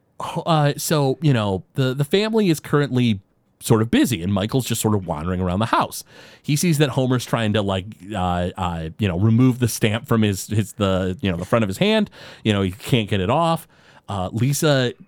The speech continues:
got stationery for her birthday and decided to write a,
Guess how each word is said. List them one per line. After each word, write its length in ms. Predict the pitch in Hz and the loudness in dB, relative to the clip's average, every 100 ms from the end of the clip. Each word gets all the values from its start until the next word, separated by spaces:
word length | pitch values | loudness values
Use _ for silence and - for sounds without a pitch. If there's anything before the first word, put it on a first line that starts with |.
| _ | _
got 200 | 120 104 | -2 -2
stationery 560 | - 123 160 247 254 165 | -2 -2 0 0 2 2
for 160 | 127 110 | 2 2
her 80 | |
birthday 500 | 98 98 - 92 107 127 | 0 -4 -2 0 0 0
and 100 | 120 | -2
decided 360 | 120 113 113 107 | 0 -2 0 0
to 80 | |
write 320 | 107 104 104 107 | 0 0 -2 -2
a, 240 | 107 101 | -2 -2